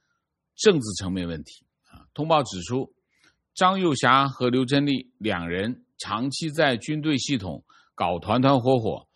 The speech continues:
拉帮结派，不听中央军委统一指挥。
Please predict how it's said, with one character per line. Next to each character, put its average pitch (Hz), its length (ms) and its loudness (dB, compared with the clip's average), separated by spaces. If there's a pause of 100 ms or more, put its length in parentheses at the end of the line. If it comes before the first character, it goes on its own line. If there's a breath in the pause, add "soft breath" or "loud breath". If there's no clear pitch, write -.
(200)
拉 127 220 4
帮 131 200 4
结 110 160 0
派， 123 340 0 (480)
不 165 140 0
听 143 260 0
中 143 180 0
央 139 180 2
军 135 180 -2
委 123 140 2
统 98 200 -4
一 113 100 0
指 82 180 -8
挥。 110 360 -2